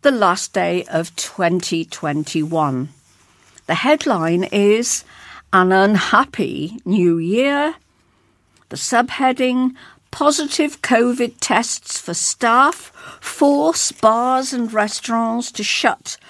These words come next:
on one of the biggest nights of the year.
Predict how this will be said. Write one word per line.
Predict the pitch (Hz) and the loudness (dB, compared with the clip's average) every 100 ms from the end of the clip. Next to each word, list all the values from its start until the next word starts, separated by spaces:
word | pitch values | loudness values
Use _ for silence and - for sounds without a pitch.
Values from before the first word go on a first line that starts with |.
| - - | -20 -8
on | 175 185 170 | -4 -2 0
one | 185 175 175 | 2 2 2
of | 170 - | 0 -4
the | |
biggest | 147 - 214 202 202 - - - - | -8 0 0 2 -2 -4 -10 -12 -4
nights | 170 160 160 - - - | -2 0 -2 -6 -8 -6
of | - 165 | -8 -6
the | 170 | -4
year. | 165 170 147 131 | -2 0 0 -4